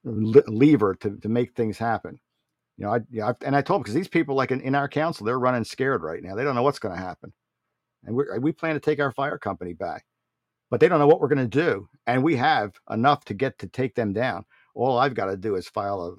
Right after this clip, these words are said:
a, you know, a legal action against the council or the, or the, um, uh, uh, or the fire de-, or fire, the fire department. And they know that, so I can, I can,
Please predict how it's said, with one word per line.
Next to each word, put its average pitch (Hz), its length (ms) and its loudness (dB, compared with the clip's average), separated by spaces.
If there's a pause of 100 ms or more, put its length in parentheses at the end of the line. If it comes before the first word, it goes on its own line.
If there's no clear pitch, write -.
(140)
a, 156 80 -14
you 104 100 -10
know, 87 100 -10
a - 20 -10
legal 104 380 -4
action 110 320 -8
against 92 300 -12
the 73 180 -12 (260)
council 92 380 -14
or 80 120 -10
the, 80 200 -12 (500)
or 98 140 -6
the, 92 340 -4
um, 85 180 -8 (800)
uh, 95 300 -12 (800)
uh, - 200 -16 (140)
or 98 200 -2
the - 80 -12
fire 127 260 2
de-, 104 140 -2
or 92 160 -4
fire, 117 480 4
the 95 100 -6
fire 117 240 -4
department. - 500 -10 (600)
And 143 100 8
they 156 100 12
know 156 200 12
that, 101 200 2
so 120 120 2
I 143 80 8
can, 113 160 0
I 127 80 -2
can, 104 180 -2